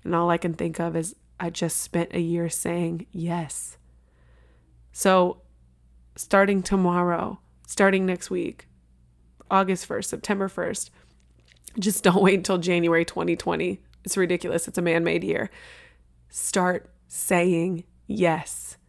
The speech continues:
Say yes to the podcast. Say yes to the YouTube channel.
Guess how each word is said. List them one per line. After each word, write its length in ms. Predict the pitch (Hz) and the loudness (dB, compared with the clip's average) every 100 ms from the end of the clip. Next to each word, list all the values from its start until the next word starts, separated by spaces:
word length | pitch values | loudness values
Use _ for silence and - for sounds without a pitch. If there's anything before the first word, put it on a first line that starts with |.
| _ | _
Say 200 | - 180 | 0 4
yes 260 | 175 170 | 4 4
to 100 | - | 0
the 80 | 175 | -4
podcast. 680 | 175 170 - - 95 - - - _ _ | -2 -4 -4 -8 -8 -10 -12 -18 _ _
Say 240 | - 185 | 2 4
yes 200 | 180 175 | 4 4
to 100 | - | 0
the 240 | 180 175 175 | -2 -2 -2
YouTube 200 | 170 - | -4 -4
channel. 440 | - 104 104 208 | -6 -6 -6 -10